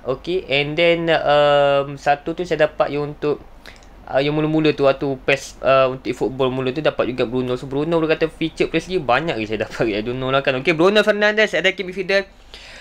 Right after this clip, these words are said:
untuk Portugal. And then, insyaAllah, <laughs> Su.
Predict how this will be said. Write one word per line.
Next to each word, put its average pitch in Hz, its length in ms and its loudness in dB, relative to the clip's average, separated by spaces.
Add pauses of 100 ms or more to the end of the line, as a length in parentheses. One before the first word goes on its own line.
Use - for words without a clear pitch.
(180)
untuk 185 400 4
Portugal. 185 640 2 (320)
And 160 320 -4
then, 180 400 0 (320)
insyaAllah, 127 960 0 (240)
<laughs> - 1600 -8
Su. 285 320 4